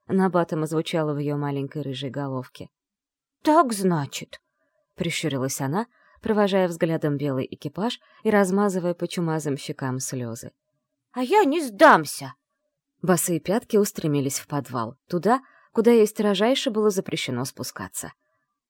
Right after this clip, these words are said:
Бабушкина книга заклятий сама прыгнула в маленькие ручки. «Не любишь? Так полюбишь!» И девочка с замиранием страдающего сердечка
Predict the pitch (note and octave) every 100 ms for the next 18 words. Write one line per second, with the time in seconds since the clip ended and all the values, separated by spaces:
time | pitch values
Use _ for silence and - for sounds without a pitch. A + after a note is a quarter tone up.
0 | - D#3 C#3+ D3 - C#3 C3+ D3 C#3 C#3+
1 | C#3+ C#3+ C#3 G#3+ - E3 _ - - C#4+
2 | B3+ G#3 E3+ F3 F#3+ F3+ D#3 C#3 C3+ C#3
3 | C#3+ B2+ C3 B2 F#2+ F#2 - - _ _
4 | _ _ _ - B3+ C4 E4 C#4+ C3 G2+
5 | - _ _ _ _ - D#4 - D#4 C#4+
6 | C#4+ C3 - - _ _ _ _ _ _
7 | _ - F#3+ G#3 G3 - G3+ F3+ F#3 F3
8 | F#3 F3 D#3+ D#3+ - E3+ D#3+ D#3+ D#3+ -
9 | D3+ - E3 D#3 G#3 B3 -